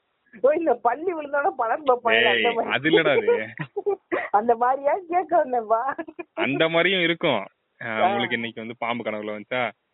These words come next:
Speaker 2: போய் நாகமாக்கு ரெண்டு முட்டையை உடைங்க அப்படின்னு இருக்கும். அதை தேடக்கூடாது.
Speaker 1: ஆ.
Speaker 2: ஆ, சயின்டிபிக் ஜேர்னல்ஸ் அந்த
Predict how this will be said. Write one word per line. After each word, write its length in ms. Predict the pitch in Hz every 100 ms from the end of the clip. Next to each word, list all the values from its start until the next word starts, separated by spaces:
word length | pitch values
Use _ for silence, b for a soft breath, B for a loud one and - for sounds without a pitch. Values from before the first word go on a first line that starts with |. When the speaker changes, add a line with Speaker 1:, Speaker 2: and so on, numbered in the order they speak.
| -
Speaker 2:
போய் 180 | 135 127
நாகமாக்கு 420 | 127 131 120 113
ரெண்டு 180 | 110 110
முட்டையை 340 | 110 127 117
உடைங்க 360 | 110 110 107 104
அப்படின்னு 320 | - 139 156
இருக்கும். 300 | 143 143 107 -
அதை 240 | 113 143
தேடக்கூடாது. 500 | 147 151 156 190 175
Speaker 1:
ஆ. 640 | - _ _ _ - 320 254 -
Speaker 2:
ஆ, 160 | 104 -
சயின்டிபிக் 800 | 196 349 - 160 160 165 160 135
ஜேர்னல்ஸ் 480 | 139 143 127 143
அந்த 300 | 131 123 120